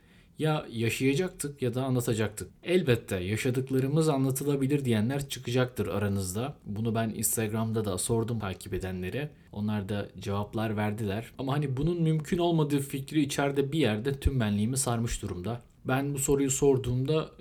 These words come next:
katılımcıların çoğu, çok da yoğun bir katılım olmuştu o ankete. Yani siz yaşayan mısınız, anlatan mısınız? Tabii ki başka şıklar olabilir ama ben bu iki şıkkı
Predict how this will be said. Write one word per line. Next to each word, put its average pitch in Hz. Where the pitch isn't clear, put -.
katılımcıların 123
çoğu, 98
çok -
da 113
yoğun 107
bir 107
katılım 110
olmuştu 90
o 85
ankete. 98
Yani 110
siz 113
yaşayan 131
mısınız, 104
anlatan 110
mısınız? 101
Tabii -
ki -
başka 104
şıklar 107
olabilir 104
ama 117
ben 113
bu 113
iki 107
şıkkı -